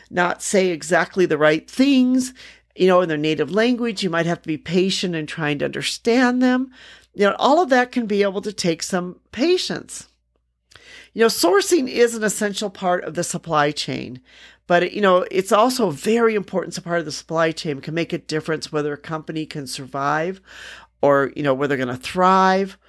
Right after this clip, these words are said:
or whether they're not gonna thrive at all. It can make all the difference in the world. And that's why it is such an essential part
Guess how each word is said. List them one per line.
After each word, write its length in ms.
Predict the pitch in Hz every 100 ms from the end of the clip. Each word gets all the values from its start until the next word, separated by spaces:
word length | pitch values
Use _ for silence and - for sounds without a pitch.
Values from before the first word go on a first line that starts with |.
| _ _ -
or 100 | 147
whether 280 | 147 156 151
they're 140 | 147
not 260 | 151 233 -
gonna 180 | 190 151
thrive 420 | - 143 131 131
at 80 | 143
all. 340 | 214 190 104
It 80 | -
can 160 | 147
make 240 | 147 147 - _
all 280 | 175 185 185
the 140 | 190 190
difference 400 | 156 165 151 147
in 60 |
the 100 | 147
world. 300 | 139 143 131 -
And 180 | 147 156
that's 320 | 208 269 -
why 400 | 147 135 139 156 - - - - _ -
it 220 | 185 180
is 140 | 175 -
such 380 | - 196 190
an 80 | 202
essential 540 | 208 196 185 170 185 175
part 500 | - 139 135 -